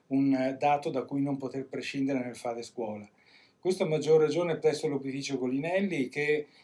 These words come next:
eh, da sempre ritiene che mettere le mani, opus facere, mettere le mani dentro le cose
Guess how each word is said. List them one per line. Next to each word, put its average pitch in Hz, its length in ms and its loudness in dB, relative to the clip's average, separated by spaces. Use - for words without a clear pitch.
eh, 131 760 -2
da 127 140 -8
sempre 170 840 2
ritiene 156 580 -2
che 147 420 -2
mettere 156 560 2
le 143 120 0
mani, 147 400 2
opus 147 360 -2
facere, 139 520 0
mettere 156 360 -2
le 139 100 -2
mani 151 300 -2
dentro 143 300 -2
le 147 100 -6
cose 160 560 2